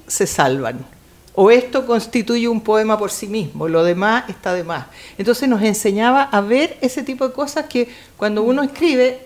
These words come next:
uno se entusiasma y cree que tiene que contar, contarlo todo. Y en realidad no se da cuenta que de repente hay un par de líneas que se destacan y que son el destello del poema completo.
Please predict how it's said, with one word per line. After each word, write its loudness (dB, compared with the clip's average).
uno -2
se 0
entusiasma 0
y -4
cree 6
que 0
tiene 2
que 0
contar, 0
contarlo 0
todo. 4
Y -4
en 2
realidad 6
no 4
se 0
da 6
cuenta 4
que 2
de 4
repente 6
hay 8
un 4
par 2
de 4
líneas 6
que 2
se 0
destacan 2
y 2
que 2
son 2
el 4
destello 4
del 6
poema 2
completo. -2